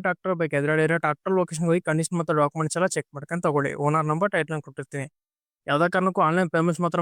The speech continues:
ಮಾಡಕ್ ಹೋಗ್ಬೇಡಿ. ನಿಮ್ಗೆ ಟ್ರ್ಯಾಕ್ಟರ್ ಬೇಕಾದ್ರೆ ಕಾಲ್ ಮಾಡಿ. ಅದೇ ತರಹ ನಿಮ್ ಟ್ರ್ಯಾಕ್ಟರ್ ಅಥವಾ ಯಾವುದೋ ವಾಹನ ಮಾರಾಟಕ್ಕಿದ್ರೆ ನಾನು WhatsApp ನಂಬರ್ಗೆ photos and details ಕಳ್ಸಿದ್ರೆ ಇದೇ ತರಹ YouTube ಅಲ್ಲಿ, Facebook ಪೇಜ್ ಅಲ್ಲಿ ಅಪ್ಲೋಡ್ ಮಾಡ್ತೀನಿ.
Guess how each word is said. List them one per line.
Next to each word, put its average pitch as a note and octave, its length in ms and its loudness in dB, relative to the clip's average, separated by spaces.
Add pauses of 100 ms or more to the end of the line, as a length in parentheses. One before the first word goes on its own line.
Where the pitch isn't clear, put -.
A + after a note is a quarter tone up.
ಮಾಡಕ್ D#3 240 0
ಹೋಗ್ಬೇಡಿ. D3 240 -2 (100)
ನಿಮ್ಗೆ E3 240 -2
ಟ್ರ್ಯಾಕ್ಟರ್ D3+ 340 -4
ಬೇಕಾದ್ರೆ E3 400 -2 (100)
ಕಾಲ್ C#3 140 -4
ಮಾಡಿ. C#3 240 -4 (680)
ಅದೇ D#3 320 0
ತರಹ F3+ 140 0
ನಿಮ್ F#3 260 2
ಟ್ರ್ಯಾಕ್ಟರ್ F#3 260 0
ಅಥವಾ F3 140 2
ಯಾವುದೋ D#3+ 220 4
ವಾಹನ D#3+ 180 0 (100)
ಮಾರಾಟಕ್ಕಿದ್ರೆ D#3+ 540 -2
ನಾನು D#3+ 160 0
WhatsApp F3+ 280 -2
ನಂಬರ್ಗೆ F3+ 360 2
photos E3 260 0
and F3 140 0
details D#3+ 260 0
ಕಳ್ಸಿದ್ರೆ E3 360 0
ಇದೇ E3 180 2
ತರಹ D#3+ 140 0 (120)
YouTube D3+ 240 -4
ಅಲ್ಲಿ, D#3+ 140 0
Facebook D#3 340 -4
ಪೇಜ್ D#3+ 120 -4
ಅಲ್ಲಿ E3 180 -2
ಅಪ್ಲೋಡ್ E3 200 -8
ಮಾಡ್ತೀನಿ. F3+ 300 -8